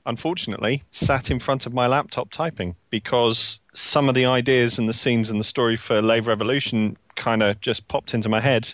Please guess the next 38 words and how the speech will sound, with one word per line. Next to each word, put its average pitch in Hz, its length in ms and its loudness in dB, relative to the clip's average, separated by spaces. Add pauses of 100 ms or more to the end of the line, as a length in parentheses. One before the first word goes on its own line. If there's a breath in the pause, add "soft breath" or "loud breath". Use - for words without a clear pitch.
(160)
and, 120 340 0
um, 120 320 0 (200)
I 110 140 2 (240)
couldn't 139 320 -4
stop - 360 -4
typing. 104 500 -2
So, 113 380 2 (520 loud breath)
uh, 113 40 2
I 110 320 2
was 117 160 0
incredibly 123 540 0
antisocial, 123 720 -2
and, 117 340 0
uh, 117 180 4
I 151 100 2
did 190 180 -2
see 123 140 2
a 95 60 4
lot 95 140 2
of 92 60 -4
my 90 80 -2
friends, 101 300 -2
and 104 100 -2
I - 20 -2
did 98 140 -8
see, 101 260 -4
you 110 100 -8
know, 92 100 0
a 92 40 -2
few - 160 -4
of 95 60 0
the 95 60 -2
people 107 280 -4
there 104 240 4
and 101 80 2
everything 98 280 -2
else. 104 180 0
But - 260 0